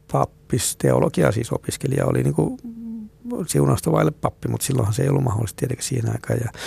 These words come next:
tosiaan meitä oli vi-, viisi kakaraakin siinä ja että haastava siinä lasten, viiden lapsen kanssa ja tämmöisten rasavillien kanssa ja opiskeli niin kovaa työtä, mutta anarkistihän hän oli ja nimitti itsensä anarkistiksi.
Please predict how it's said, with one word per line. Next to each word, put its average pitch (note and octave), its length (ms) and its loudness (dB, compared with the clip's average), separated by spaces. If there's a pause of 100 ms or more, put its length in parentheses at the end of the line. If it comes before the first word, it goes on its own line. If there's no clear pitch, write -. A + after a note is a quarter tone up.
(180)
tosiaan B2 280 4
meitä B2 200 4
oli C3 180 6
vi-, - 160 -2
viisi - 280 2 (140)
kakaraakin - 520 2
siinä C3 280 0
ja - 120 2
että - 220 -2 (400)
haastava A#2 600 4
siinä - 300 0
lasten, - 360 0 (960)
viiden B2+ 260 4
lapsen C3 280 4
kanssa C3 280 2
ja C3 100 4
tämmöisten C3 440 2
rasavillien B2 520 2
kanssa - 300 0 (280)
ja C#3 100 0
opiskeli B2+ 560 0 (240)
niin E3 280 -4
kovaa - 280 2
työtä, D3+ 340 2
mutta C3 300 2 (1400)
anarkistihän D3 760 6
hän A2 140 4
oli A#2 300 2 (180)
ja - 80 4
nimitti - 380 2
itsensä - 380 -2
anarkistiksi. C3+ 640 -4